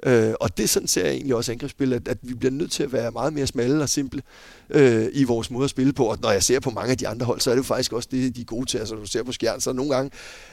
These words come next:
er det heller ikke, så er det en returaflevering og en streg, der rykker væk. Øh, og så kommer der en på fulde gardiner, hvor vi ved, for eksempel en Jakob Rasmussen eller en Simon Holland,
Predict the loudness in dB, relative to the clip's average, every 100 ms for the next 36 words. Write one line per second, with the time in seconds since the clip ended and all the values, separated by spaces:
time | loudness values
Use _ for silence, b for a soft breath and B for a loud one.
0 | 6 10 10 10 6 2 4 6 6 6
1 | 2 -2 -2 0 2 2 2 2 0 -6
2 | -4 -4 -2 -4 -4 -2 -2 0 2 4
3 | 2 -2 -6 -8 -10 -10 -10 b b b
4 | b -2 0 0 -4 -4 -8 -8 -12 -12
5 | -10 -10 -8 -4 -4 -4 -2 -2 -2 -6
6 | -4 -2 -4 -4 -2 -2 -2 -2 -4 -6
7 | -6 -4 -4 -8 -10 -10 -6 -6